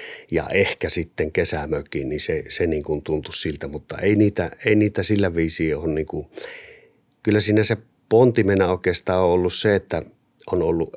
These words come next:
ensinnäkin tämä työ on ollut mielenkiintoista ja porukka, ketä sitä on ollut tekemässä, on ollut mukavaa ja, ja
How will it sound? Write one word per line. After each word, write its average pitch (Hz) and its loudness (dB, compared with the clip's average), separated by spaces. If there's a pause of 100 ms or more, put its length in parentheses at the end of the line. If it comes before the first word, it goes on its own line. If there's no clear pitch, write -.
(140)
ensinnäkin 80 -4
tämä 78 -6
työ 110 8
on 82 0
ollut 80 -8
mielenkiintoista 98 2
ja 85 0
porukka, 92 0
ketä 78 -4
sitä 76 -4
on 73 -8
ollut 76 -6
tekemässä, 82 0
on 71 -6
ollut 76 -2
mukavaa 73 -4
ja, 76 -8 (360)
ja 71 -4